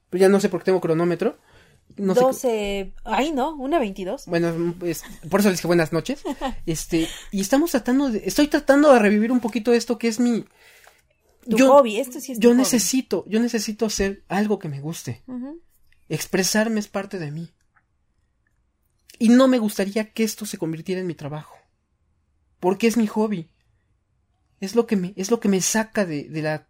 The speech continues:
Speaker 1: cotidianidad, coti-, nunca puedo decir esa palabra.
Speaker 2: Cotidianeidad.
Speaker 1: Ujú. Este, es lo que me saca de, de, de, de ese, de ese ambiente, de esa vibra.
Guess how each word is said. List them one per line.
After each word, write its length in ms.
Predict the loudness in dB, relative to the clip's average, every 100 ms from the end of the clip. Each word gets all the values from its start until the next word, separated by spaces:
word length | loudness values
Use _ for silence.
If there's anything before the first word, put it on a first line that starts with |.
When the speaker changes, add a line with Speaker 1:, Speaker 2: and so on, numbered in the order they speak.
| _
Speaker 1:
cotidianidad, 640 | -10 -6 -4 -2 -4 -8
coti-, 320 | -12 -10 -8 -4
nunca 260 | -4 -4
puedo 100 | -6
decir 180 | -6 -6
esa 200 | -10 -10
palabra. 260 | -10 -12 -14 -20 _ _
Speaker 2:
Cotidianeidad. 1300 | -14 -12 -14 -14 -14 -14 -14 -12 -12 -12 -14 -16 -12
Speaker 1:
Ujú. 340 | -10 -6 -8 -8 _ _ _ -20 -20 _ -6
Este, 720 | -4 -4 -8 -4 -4 -4 -10 _ _ _ _ _
es 140 | 0 0
lo 80 |
que 100 | 2
me 120 | 4 4
saca 400 | 2 -2 -2 -2
de, 200 | -4 -4
de, 360 | -4 -2 -4
de, 400 | -8 -4 -4 -6
de 160 | -6 -8
ese, 920 | -6 -2 0 0 -2 -6 -10 -12 -18 _ _ _
de 160 | -2 -2
ese 160 | 2
ambiente, 580 | 0 0 -2 -2 -4 -6
de 100 | -6
esa 240 | -4 -4 -4
vibra. 420 | -6 -8 -10